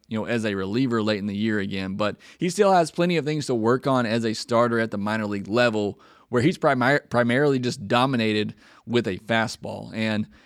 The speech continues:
you know, that's not always gonna cut it at the big league level, so he's gonna have to continue to work on that. But I am really <laughs> excited about Spencer Strider. I can't wait to see what he does in twenty twenty-two. But I, I think he has a,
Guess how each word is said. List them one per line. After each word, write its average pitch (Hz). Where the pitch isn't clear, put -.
you 120
know, 107
that's 147
not 165
always 175
gonna 160
cut 170
it -
at 156
the 143
big 151
league 147
level, 156
so 127
he's 120
gonna 135
have 127
to 135
continue 131
to 117
work 123
on 143
that. 139
But 104
I 165
am 110
really 120
<laughs> -
excited 107
about 107
Spencer 107
Strider. 107
I 110
can't 110
wait 107
to 110
see 113
what 104
he 107
does 104
in 113
twenty 113
twenty-two. 110
But 98
I, 107
I -
think 127
he 120
has 117
a, 110